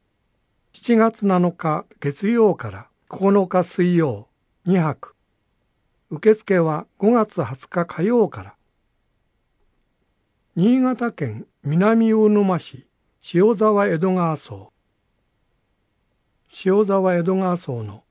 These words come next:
外観の写真があります。予約センター、零一二零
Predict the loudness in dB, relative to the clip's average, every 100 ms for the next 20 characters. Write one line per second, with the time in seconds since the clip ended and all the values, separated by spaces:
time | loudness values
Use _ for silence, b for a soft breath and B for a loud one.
0 | _ -6 -6 -4 -4 -2 -4 -4 -6 -4
1 | -6 -6 -8 -12 -16 -18 -20 _ _ _
2 | _ _ _ _ _ -4 -2 -2 -2 0
3 | 0 0 -8 -20 -20 _ _ _ _ _
4 | _ _ _ -4 2 2 2 -2 -4 -2
5 | -2 -4 -4 -6 -8 -14